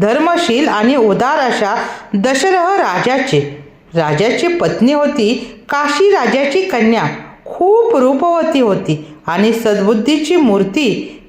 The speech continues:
कलावती. ती केवळ सुंदरच नव्हती, तर व्रतस्थ, शिस्तप्रिय आणि परमेश्वर भक्त होती. एकदा राजाने तिला बोलावले,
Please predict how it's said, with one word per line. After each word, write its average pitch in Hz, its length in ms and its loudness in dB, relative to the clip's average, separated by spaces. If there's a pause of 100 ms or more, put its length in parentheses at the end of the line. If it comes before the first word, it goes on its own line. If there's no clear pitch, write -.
कलावती. 180 720 -2 (500)
ती 320 160 2
केवळ 233 440 2
सुंदरच 320 680 2
नव्हती, 202 520 -2 (220)
तर 214 80 4
व्रतस्थ, 180 680 0 (380)
शिस्तप्रिय 320 840 0
आणि 262 360 2
परमेश्वर 220 680 0
भक्त 302 340 -2
होती. 185 420 -2 (260)
एकदा 196 320 0
राजाने 214 440 0 (100)
तिला 254 200 2
बोलावले, 214 600 2